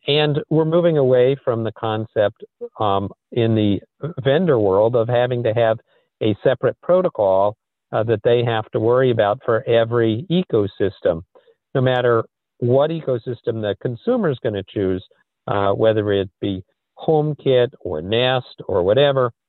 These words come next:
um, they will all be compatible with a single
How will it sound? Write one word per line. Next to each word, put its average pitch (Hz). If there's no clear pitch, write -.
um, 104
they 127
will 135
all 120
be 123
compatible 107
with 104
a 104
single 120